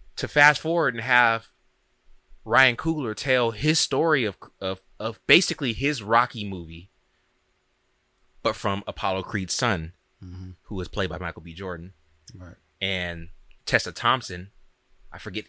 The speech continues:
Speaker 1: her name, her character in the movie, but basically she plays his Adrian, the,
Speaker 2: Mm.
Speaker 1: the woman who is, like, his strength and his rock and the one who pushes him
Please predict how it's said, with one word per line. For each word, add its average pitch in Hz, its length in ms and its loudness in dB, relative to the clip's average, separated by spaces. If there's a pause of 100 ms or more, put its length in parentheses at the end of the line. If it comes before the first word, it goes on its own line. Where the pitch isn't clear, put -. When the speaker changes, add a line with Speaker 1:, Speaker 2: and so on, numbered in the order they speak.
Speaker 1:
her 104 180 -6
name, 90 520 -6
her 101 120 -12
character 92 380 -6
in 82 80 -8
the 82 80 -10
movie, 87 240 -8
but 82 160 -12
basically 117 480 2
she - 260 2
plays 92 680 -2 (200)
his 117 240 0
Adrian, 82 540 -2 (600)
the, 104 200 -2
Speaker 2:
Mm. 101 80 -10
Speaker 1:
the 104 100 4
woman 113 440 2
who 98 380 -6
is, 101 200 -6
like, 92 180 2
his 107 220 -4
strength 104 420 -4
and 87 80 -12
his 95 180 -8
rock 90 360 0
and 90 100 -10
the 90 60 -8
one 87 180 -10
who 90 140 -14
pushes - 360 -10
him 85 220 -10